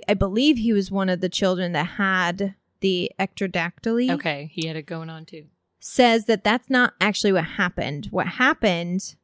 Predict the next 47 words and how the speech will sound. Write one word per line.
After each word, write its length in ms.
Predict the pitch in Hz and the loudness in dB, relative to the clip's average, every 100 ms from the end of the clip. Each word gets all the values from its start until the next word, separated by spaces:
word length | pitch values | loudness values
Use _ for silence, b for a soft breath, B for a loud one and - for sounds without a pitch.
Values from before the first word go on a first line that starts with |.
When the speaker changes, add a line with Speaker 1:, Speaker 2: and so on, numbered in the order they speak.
| _ _ | _ _
Speaker 1:
he 300 | - 254 269 | 0 4 4
says, 380 | - 175 165 185 | 4 0 -2 -4
is 100 | 185 | -2
that 140 | 180 | -2
his 120 | 196 | -2
father 340 | - 190 190 220 | 2 2 2 0
was 160 | 226 | 2
in 80 | 226 | 2
a 80 | 208 | 2
drunk, 340 | 185 190 202 | 2 0 2
abusive 420 | 226 202 190 233 208 | 0 -2 -2 -2 -4
tirade, 680 | - 185 165 160 80 87 - | -6 -4 -4 -6 -6 -6 -4
and 100 | 190 | -4
at 100 | - | -2
some 280 | 233 240 | 2 2
point 300 | 247 214 196 | 2 2 2
his 140 | 180 196 | 0 -4
stepmother 540 | - 196 175 185 175 | -2 -2 0 0 0
said, 360 | - 185 170 180 | 0 -2 -2 -4
"Something 480 | - 220 214 247 214 | 0 2 4 4 4
needs 240 | 196 185 | 2 0
to 100 | - | -4
be 140 | 180 165 | -4 -4
done." 460 | - 127 - 214 - b b b b _ | -6 -8 -8 -10 -12 b b b b _
And 220 | 190 196 190 | -6 -4 -4
Harry 480 | - 226 226 220 | -2 2 4 4
Newman, 520 | 214 294 359 240 208 214 | 4 4 4 4 4 4
her 180 | 214 | 2
son, 500 | 180 - 285 311 220 | 0 0 2 4 2
overheard 840 | - 202 196 170 - 285 262 190 185 | 4 2 2 -2 0 2 4 2 2
and 180 | 170 185 | 0 0
went 160 | 185 - | 0 -2
to 120 | 180 | -2
a 40 | |
neighbor 680 | 170 233 294 208 175 165 185 b b - | 2 2 2 4 2 2 -4 b b -2
and 140 | 185 | 0
repeated 500 | 185 - 269 311 240 | 0 0 2 4 4
it, 220 | 175 170 - | 2 -2 -2
and 120 | 185 | -2
the 60 | 175 | 0
neighbor 400 | 185 247 285 247 | 2 4 4 2
shot 300 | - 202 165 | 2 0 0
and 100 | 185 | -2
killed 240 | 202 180 | -2 -2
Stiles 460 | - 190 170 156 - | -2 0 0 -2 -4
shortly 400 | 202 175 170 170 | -4 -4 -4 -4
thereafter. 680 | 165 165 76 - - - | -4 -4 -4 -6 -8 -8